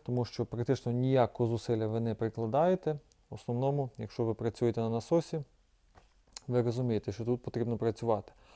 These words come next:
Але ідеальний варіант, якщо це домашні умови, для себе виготовляєте олію, підходить ідеально ручний насос. Маслостанція — це вже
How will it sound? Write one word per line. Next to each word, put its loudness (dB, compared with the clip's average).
Але 8
ідеальний 6
варіант, 4
якщо 2
це 2
домашні 2
умови, 8
для 2
себе 4
виготовляєте 2
олію, 4
підходить 4
ідеально 4
ручний -2
насос. -2
Маслостанція — 2
це 0
вже 2